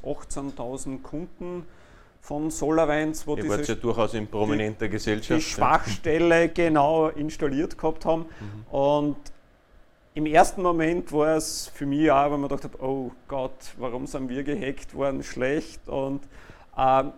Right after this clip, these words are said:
Speaker 1: in Wirklichkeit hat es sich aber eher ins Gegenteil, äh, ausgewirkt, wenn man sich mit dem dann wirklich beschäftigt hat und eigentlich festgestellt hat,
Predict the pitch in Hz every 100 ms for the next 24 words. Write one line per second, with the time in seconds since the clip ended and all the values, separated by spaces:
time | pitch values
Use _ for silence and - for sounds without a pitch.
0 | - 143 139 160 156 147 147 135 131 151
1 | 147 143 123 127 135 131 - 123 139 -
2 | 120 117 120 120 123 120 120 120 117 127
3 | - 143 117 117 151 - - - - -
4 | - 104 98 117 131 135 135 139 - -
5 | - - 139 131 139 139 131 131 139 131
6 | 135 135 - 131 113 131 147 - 123 131
7 | 123 127 127 - 120 - 127 123 120